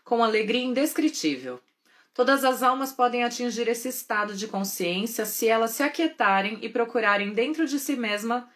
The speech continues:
e procurarem dentro de si mesmas. Eu estou em você, portanto, pare de procurar ao seu redor. Pare de perseguir sonhos impossíveis e encontre dentro de você o que você procura. De que adianta saber esses fatos somente em teoria?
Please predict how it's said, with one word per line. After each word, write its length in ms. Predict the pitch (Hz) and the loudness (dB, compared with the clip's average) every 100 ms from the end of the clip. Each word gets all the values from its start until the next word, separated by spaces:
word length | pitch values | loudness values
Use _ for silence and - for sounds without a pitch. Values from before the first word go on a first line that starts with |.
| _ _ _ _ _ _ - | _ _ _ _ _ _ -8
e 80 | |
procurarem 440 | 196 220 233 226 233 | -2 2 2 2 0
dentro 300 | 214 220 233 | -4 -4 -6
de 80 | 220 | -8
si 160 | - | -6
mesmas. 560 | 269 147 127 131 131 - - _ _ - - - - | -4 -4 -6 -12 -16 -20 -20 _ _ -20 -20 -20 -4
Eu 140 | 180 190 | 2 2
estou 240 | 214 240 | 2 0
em 100 | 233 | 2
você, 520 | 240 294 - 151 143 _ - | 0 0 -2 -4 -4 _ -8
portanto, 500 | 180 - 220 208 - | -6 -2 -2 -2 -4
pare 240 | 208 202 | -2 0
de 100 | 202 | -2
procurar 440 | 214 202 208 190 190 | -4 -4 0 2 2
ao 40 | |
seu 180 | 202 196 | 0 0
redor. 440 | 226 214 165 147 143 _ _ | 0 2 0 0 -4 _ _
Pare 280 | 185 190 214 | 2 2 0
de 100 | 190 | -6
perseguir 480 | 202 196 196 190 196 | -6 -6 -6 -6 -6
sonhos 460 | - 247 277 285 | -4 -4 -2 -2
impossíveis 800 | 269 269 254 - 202 196 220 226 | -2 -2 -4 -2 -2 0 -2 -2
e 100 | - 233 | -4 -4
encontre 580 | 233 240 226 202 190 180 | -2 0 0 0 -2 0
dentro 400 | 220 311 339 359 | 0 0 0 0
de 100 | 311 | 2
você 480 | 311 302 233 208 - | 2 0 -2 -2 -4
o 80 | 226 | -6
que 80 | 233 | -2
você 220 | 240 247 | -2 -2
procura. 560 | 240 277 - 143 131 131 _ - - - _ | -2 -6 -2 -4 -4 -8 _ -20 -20 -20 _
De 140 | 196 233 | -8 0
que 100 | 349 | 2
adianta 420 | 359 311 311 285 | 4 2 2 0
saber 320 | 285 233 240 | -2 0 0
esses 320 | 240 226 220 | 0 -4 -6
fatos 440 | - 202 240 240 240 | 0 2 2 -2 -2
somente 420 | 240 226 240 254 | -2 -2 -4 -4
em 80 | 247 | 0
teoria? 580 | 247 220 180 151 139 | 2 2 0 -2 -4